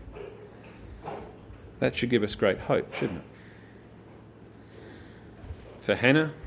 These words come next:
here in one Samuel, but for us, in our own lives, when things seem hopeless,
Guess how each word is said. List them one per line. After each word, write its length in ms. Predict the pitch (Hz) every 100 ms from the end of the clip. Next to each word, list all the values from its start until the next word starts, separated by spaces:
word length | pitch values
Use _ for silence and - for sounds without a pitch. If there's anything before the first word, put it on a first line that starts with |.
| -
here 160 | 117 110
in 120 | 107
one 180 | 110 101
Samuel, 420 | 113 117 151 180 - - - - - - - - - - - - - - - - -
but 120 | -
for 200 | - 104
us, 400 | 139 160 - - - - - - - - - -
in 100 | 107
our 140 | 104
own 120 | 110 107
lives, 480 | 117 156 - - - - - - - - - - - - - - - - - - - - - - - - - - - -
when 180 | 107 101
things 320 | 98 117 117
seem 220 | - 110
hopeless, 600 | 101 135 143 185 - -